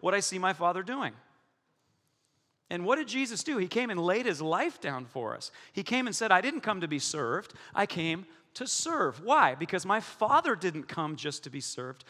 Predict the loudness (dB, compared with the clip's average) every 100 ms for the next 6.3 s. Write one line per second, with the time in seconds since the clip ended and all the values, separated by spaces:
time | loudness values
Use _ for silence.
0 | -12 -6 0 0 -2 -6 -6 -6 -6 -4
1 | -2 -2 -2 -4 -4 -4 -4 -4 -6 -6
2 | -6 -6 -6 -8 -10 -10 -12 -18 _ _
3 | _ _ _ -16 -4 0 2 2 2 0
4 | -2 -2 0 0 2 2 2 0 -2 0
5 | 0 2 2 4 2 0 -2 -4 -2 -2
6 | -6 -10